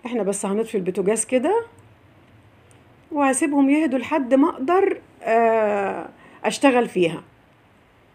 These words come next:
قيمة عشر دقايق مثلًا كده. خلاص هي هديت شوية، انا هاخد منهم شوية هركنهم في الطبق دوت، هنشتغل بيهم برضو،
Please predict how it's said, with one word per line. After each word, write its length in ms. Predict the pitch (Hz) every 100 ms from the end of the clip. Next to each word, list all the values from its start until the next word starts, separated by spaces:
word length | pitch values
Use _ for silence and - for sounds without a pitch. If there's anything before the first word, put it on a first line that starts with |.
| _ _ _
قيمة 220 | 302 311 294
عشر 300 | 285 294 285
دقايق 420 | 214 226 247 -
مثلًا 420 | 226 226 220 208
كده. 280 | 196 156 175 _ _ _ _ _ _ _ _ _ - - _
خلاص 340 | - 254 285 277
هي 260 | 254 233
هديت 220 | 247 240 240
شوية، 500 | 226 247 311 453 466 - _ _ _ - _ _ _ _ _ _ _ _ _ _ _ _ 208
انا 240 | 220 220
هاخد 280 | 233 226 185
منهم 260 | 233 226
شوية 440 | 196 208 226 247 226
هركنهم 340 | 196 240 233
في 80 | 208
الطبق 320 | 196 226 220
دوت، 380 | 185 254 359 370
هنشتغل 460 | 247 202 - 220 214
بيهم 300 | 226 254 214
برضو، 440 | 247 262 370 453